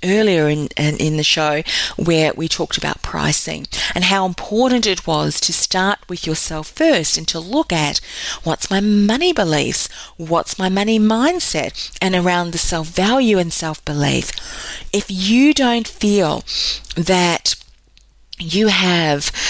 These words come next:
the abilities, or you don't value your skills and your experience, that's going to impact how you communicate your brand, how you talk about your services, how you showcase the benefits,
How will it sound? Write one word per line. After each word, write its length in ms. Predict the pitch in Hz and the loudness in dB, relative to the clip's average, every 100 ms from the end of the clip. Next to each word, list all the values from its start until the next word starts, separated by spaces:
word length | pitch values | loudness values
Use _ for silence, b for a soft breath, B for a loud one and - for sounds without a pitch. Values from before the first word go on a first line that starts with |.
| B | B
the 240 | - 175 170 | -2 0 0
abilities, 800 | - 165 160 156 139 120 - - | 0 0 2 2 2 0 -2 -2
or 140 | 165 | -8
you 160 | 165 185 | -2 0
don't 240 | 180 175 | 0 0
value 580 | 160 175 185 226 233 214 | -2 2 4 4 4 4
your 240 | 185 175 | 2 2
skills 600 | 175 - 165 165 151 147 | 0 -2 -4 -4 -2 -2
and 100 | - | -2
your 160 | 160 160 | -2 -2
experience, 880 | 151 - - 180 180 165 139 - - B B B B B - | 0 -2 0 0 2 2 0 -2 -4 B B B B B 0
that's 240 | 233 - | 0 0
going 160 | - 240 | -2 0
to 100 | 214 | 2
impact 540 | 240 285 - 170 - | 2 0 -2 -4 -2
how 160 | - 165 | 0 0
you 180 | 156 175 | 0 -2
communicate 1040 | - 220 226 247 311 - 180 147 - - | 2 4 6 4 2 0 -2 -2 -4 -4
your 100 | 156 | -4
brand, 460 | 147 143 135 131 | 0 0 2 0
how 160 | 143 156 | 0 0
you 180 | 175 196 | 0 -2
talk 400 | - - 262 294 | -4 0 0 2
about 320 | 220 175 - | 2 0 -2
your 140 | 160 | -4
services, 680 | 160 - 156 156 160 - - - | -2 0 -2 0 0 0 -2 -2
how 500 | - - - 180 185 | -4 -2 0 2 2
you 220 | 190 208 | 2 2
showcase 800 | - - 214 285 - 190 165 - | 2 2 2 0 0 0 2 0
the 80 | 156 | -2
benefits, 720 | 156 156 - - - - | -4 -4 -2 -4 0 -2